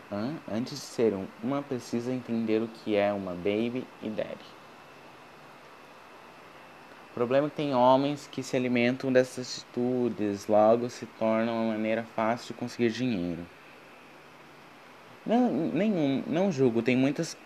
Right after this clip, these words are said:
é, can girls, et cetera, et cetera. Cada uma busca o que lhe cabe e o que me deixa indignada é passar por baby, distorcendo a essência do que nós lutamos tanto para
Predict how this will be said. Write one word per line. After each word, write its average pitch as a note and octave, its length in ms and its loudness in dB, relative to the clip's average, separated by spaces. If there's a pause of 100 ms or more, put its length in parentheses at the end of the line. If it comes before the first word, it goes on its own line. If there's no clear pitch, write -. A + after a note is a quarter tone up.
é, A#2 380 6 (100)
can B2+ 300 2
girls, A2 500 4
et A2+ 140 -4
cetera, A2 360 4 (120)
et - 40 -16
cetera. A2 440 4 (480)
Cada D3 300 8
uma C#3+ 200 4
busca C3+ 320 0
o - 40 -10
que - 180 -4
lhe C3 120 0
cabe A2+ 540 4 (140)
e G#2 560 -2 (100)
o G#2+ 60 -8
que - 180 -6
me A2 100 2
deixa A2 320 2
indignada G#2+ 680 0
é A2 80 -2
passar A2 380 -2
por B2+ 180 -2
baby, F2+ 420 -4 (380)
distorcendo A2 540 2
a A2+ 60 6
essência A2+ 440 0
do G#2 80 -4
que A2+ 180 -4
nós A2 300 2
lutamos A2 340 -2
tanto A2+ 300 0
para A2+ 320 4